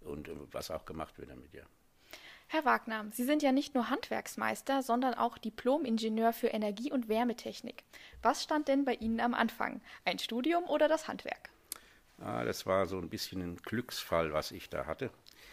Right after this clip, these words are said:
Speaker 1: Ich habe also den Beruf gelernt, also die ganz normale Ausbildung gemacht, verkürzt von meinem Realschulabschluss war das damals. Und dann bin ich zur Technikerschule gegangen nach Gießen und habe den Techniker gemacht. Der hat zwei Jahre gedauert und da im,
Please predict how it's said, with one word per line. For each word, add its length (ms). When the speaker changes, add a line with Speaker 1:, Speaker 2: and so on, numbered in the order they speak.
Speaker 1:
Ich 160
habe 140
also 140
den 160
Beruf 380
gelernt, 540
also 180
die 100
ganz 220
normale 320
Ausbildung 440
gemacht, 280
verkürzt 500
von 160
meinem 200
Realschulabschluss 800
war 120
das 140
damals. 400
Und 120
dann 160
bin 140
ich 160
zur 160
Technikerschule 800
gegangen 400
nach 180
Gießen 400
und 140
habe 120
den 140
Techniker 440
gemacht. 340
Der 80
hat 120
zwei 260
Jahre 260
gedauert 520
und 260
da 180
im, 260